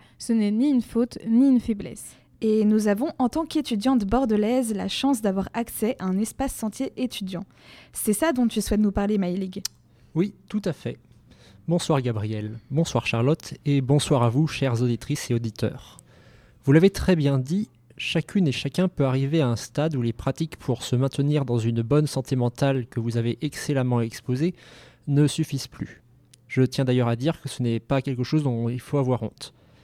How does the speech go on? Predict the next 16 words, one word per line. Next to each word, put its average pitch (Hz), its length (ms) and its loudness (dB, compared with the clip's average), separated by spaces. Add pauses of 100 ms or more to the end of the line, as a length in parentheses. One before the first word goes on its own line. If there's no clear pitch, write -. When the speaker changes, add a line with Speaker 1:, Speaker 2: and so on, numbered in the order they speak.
(160)
Speaker 3:
Avez-vous 123 340 2
honte 180 300 0
lorsqu'une 123 420 -2
grippe, 127 420 -2
une 110 60 -8
fièvre 113 460 -4
inexpliquée 139 500 -2
ou 135 80 2
même 123 220 0
un 107 120 -6
cancer 135 440 -4
vous 120 160 0
impose 135 340 0
de 117 160 -2
voir 120 380 0
un, 110 160 -2